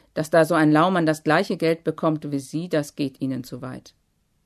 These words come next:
In unserer Arbeitswelt ist es ja auch so. Entweder man erfüllt die Norm, bringt seine Leistung und wird entlohnt, oder nicht. Dann verliert man den Job. Als Arbeitsloser muss man viele Auflagen erfüllen,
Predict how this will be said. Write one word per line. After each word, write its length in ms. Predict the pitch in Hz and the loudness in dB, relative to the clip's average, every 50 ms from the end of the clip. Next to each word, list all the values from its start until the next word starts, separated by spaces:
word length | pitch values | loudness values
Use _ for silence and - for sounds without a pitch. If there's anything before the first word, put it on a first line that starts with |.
| _ _ _ _ _ _ _ _ _ _ _ _ _ _ _ | _ _ _ _ _ _ _ _ _ _ _ _ _ _ _
In 140 | - 214 214 | -2 0 2
unserer 340 | - 247 254 247 208 214 - | 4 4 4 4 4 2 2
Arbeitswelt 640 | 175 175 185 196 202 208 - - 208 202 202 202 | 4 4 4 4 2 0 0 -2 -2 -2 -2 -2
ist 160 | - 196 - 196 | -4 -8 -8 -8
es 120 | 185 - | -8 -6
ja 200 | 190 170 165 - | -4 -6 -4 -4
auch 160 | 143 143 - | -6 -6 -6
so. 320 | - - 147 135 131 139 147 _ _ _ _ _ _ _ _ _ | -10 -14 -12 -12 -12 -12 -14 _ _ _ _ _ _ _ _ _
Entweder 640 | - 185 214 226 226 - 220 214 208 214 208 214 214 | -6 -4 -2 -2 -2 -2 -4 -2 -2 -2 -2 -2 -2
man 160 | 196 165 170 | -2 -2 -2
erfüllt 380 | 165 165 160 - 190 180 175 - | -2 -2 -4 -2 -4 -4 -4 -2
die 100 | 160 156 | -2 -2
Norm, 420 | 156 160 180 202 214 220 220 226 | 0 0 -2 -2 -4 -6 -6 -8
bringt 240 | - 180 165 165 160 | -6 -4 -4 -4 -4
seine 260 | - 165 160 156 151 | -2 -2 0 0 0
Leistung 520 | 156 156 156 160 180 196 - - 202 190 180 | 0 0 -2 -2 -4 -4 -6 -6 -6 -6 -6
und 160 | 180 156 - | -6 -4 -4
wird 180 | 170 160 - | -4 -4 -2
entlohnt, 540 | 143 131 135 156 151 143 151 170 185 196 - _ _ _ _ _ - | -4 -6 -4 -2 -2 -2 -2 -2 -4 -6 -12 _ _ _ _ _ -6
oder 220 | 139 147 170 185 | -6 -4 -4 -4
nicht. 360 | 190 175 151 - - _ _ _ _ _ _ _ _ _ _ _ _ _ _ _ - | -4 -4 -4 -6 -8 _ _ _ _ _ _ _ _ _ _ _ _ _ _ _ -4
Dann 160 | 175 175 170 | -4 -2 0
verliert 360 | - 190 180 196 220 233 - | 0 0 0 0 -2 -2 -2
man 140 | 220 196 185 | -2 -2 -2
den 140 | 185 180 170 | -2 -4 -4
Job. 300 | - 151 147 - _ - _ _ _ _ _ _ _ _ _ _ _ - | -6 -8 -10 -10 _ -20 _ _ _ _ _ _ _ _ _ _ _ -6
Als 280 | - 156 160 156 - - | 0 0 0 0 0 0
Arbeitsloser 680 | 160 160 170 214 202 202 - - 208 208 208 208 202 | 0 2 2 2 0 -2 -2 -4 -4 -2 0 0 0
muss 220 | 196 196 202 - - | 2 0 0 -2 -2
man 140 | 202 196 | -4 -4
viele 320 | 190 - 214 214 214 - - | -2 -4 -4 -4 -2 -2 0
Auflagen 480 | 190 208 - - 160 151 147 143 147 | -2 -2 -2 -2 -4 -2 -2 -2 -4
erfüllen, 640 | - - 147 147 - 160 151 151 147 151 151 151 156 | -4 -4 -6 -6 -4 -6 -4 -2 -2 -2 -4 -4 -8